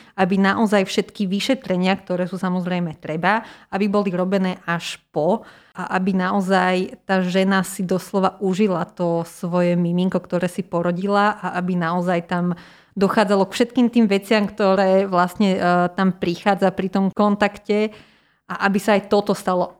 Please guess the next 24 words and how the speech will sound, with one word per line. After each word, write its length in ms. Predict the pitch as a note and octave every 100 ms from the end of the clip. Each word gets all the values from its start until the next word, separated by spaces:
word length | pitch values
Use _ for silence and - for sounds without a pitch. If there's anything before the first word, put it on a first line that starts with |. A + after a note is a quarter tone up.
| C4
úplným 560 | B3 - A3 G3+ F3
štandardom. 720 | E3 - D3+ D#3+ D3+ D#3 D#3+ E3+ _ _ _
V 480 | F#3+ F#3 F#3+ F#3+ F#3+ F3+
stále 400 | - G#3+ B3 A#3+
viac 240 | F3+ F#3
a 80 | G3+
viac 480 | F#3+ F3+ F3 - _ F#3 F3+ F3 E3+
nemocníc 720 | F#3 E3+ G3 - F#3+ F3+ -
sa 160 | - F#3
to 160 | F#3
preferuje 640 | - D#3+ D#3+ A#3 A3+ F3+ F3
a 160 | E3+
proste 320 | F3 E3 - -
sa 80 |
to 320 | F3+ - - -
takým 320 | - G#3 G3+ F#3+
nejakým 240 | F#3 G3
spôsobom 480 | - E3 D#3+ G3 F#3
sa 160 | F#3
o 80 | -
to 160 | F3+ F3
proste 480 | F#3+ F3 - E3+ E3
s-, 80 | - -
snažia, 720 | - - F3+ E3 F3 G#3+ A#3